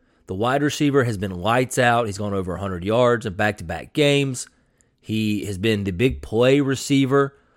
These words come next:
for Clemson all of a sudden, and he's sort of taken the pressure off of the receiving core that's lacked a healthy Frank Ladson and a healthy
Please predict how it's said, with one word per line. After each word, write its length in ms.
for 160
Clemson 460
all 180
of 60
a 60
sudden, 560
and 420
he's 140
sort 180
of 60
taken 240
the 80
pressure 420
off 360
of 440
the 80
receiving 420
core 240
that's 180
lacked 540
a 200
healthy 360
Frank 260
Ladson 360
and 120
a 40
healthy 480